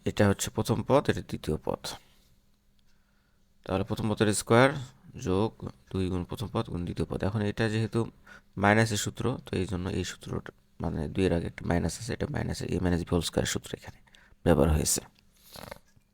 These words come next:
এখন আমরা এখানে মান বসাই দেবো, অর্থাৎ টু into এর মান হচ্ছে ফোর into বির মান হচ্ছে সিক্স মাইনাস ফোর, বির মান সিক্স এবং সির মান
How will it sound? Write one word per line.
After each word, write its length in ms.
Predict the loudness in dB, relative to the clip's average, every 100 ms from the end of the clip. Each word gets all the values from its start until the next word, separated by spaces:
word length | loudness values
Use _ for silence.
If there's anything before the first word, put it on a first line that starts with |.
| _ _ _ _ _ -2
এখন 120 | 4 6
আমরা 120 | 6 4
এখানে 140 | 2 2
মান 80 | 2 0
বসাই 220 | -2 -4
দেবো, 120 | -6 -6
অর্থাৎ 180 | -4 -6 -4
টু 80 | -2 0
into 240 | -2 -4 -6 -6 -18 -20 -20 -2 0
এর 100 | 2 2
মান 100 | 0
হচ্ছে 260 | -2 -4 -6 -8 -12 _ _ _ _ _ _ _ _ 2
ফোর 200 | 4 2 -2 -6
into 220 | -6 -4 -6 -2
বির 140 | 0 2
মান 80 | 0 0
হচ্ছে 160 | -2 -4 -2
সিক্স 220 | -2 -2 -4 -4
মাইনাস 300 | -4 0 -2 -4 -4
ফোর, 240 | 0 0 0 -8 -20 -20 _ _ -6
বির 120 | -2 0
মান 100 | 0 0
সিক্স 220 | -2 -2 -4 -8 _ _ _ -20 _ _ _ _ -2
এবং 180 | 0 -2 -4 -18 _ _ _ -12 -4
সির 180 | -2
মান 80 | 0